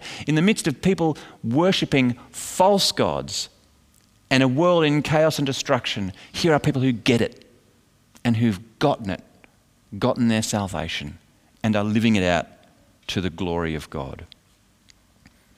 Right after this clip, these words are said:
And who are these people? These people are those who have been victorious over the beast. Verse two, "Victorious over the beast and its image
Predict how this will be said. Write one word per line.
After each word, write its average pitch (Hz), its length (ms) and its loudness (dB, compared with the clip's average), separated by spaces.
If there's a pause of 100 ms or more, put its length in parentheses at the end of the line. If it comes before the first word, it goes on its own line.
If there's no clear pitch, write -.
(120)
And 113 120 0
who 131 120 4
are 147 140 6
these 160 180 2
people? 185 480 0 (2250)
These 123 200 2
people 131 360 0
are 123 160 4
those 92 640 0 (360)
who 110 120 0
have 92 120 0
been 98 200 2
victorious 95 1040 -4 (120)
over 92 180 -4
the 87 80 -4
beast. 76 460 -6 (680)
Verse 87 360 -6
two, 78 300 -8 (180)
"Victorious 151 640 2
over 120 160 2
the 104 80 0
beast 117 460 0 (360)
and 120 80 2
its 135 160 -2
image 113 340 4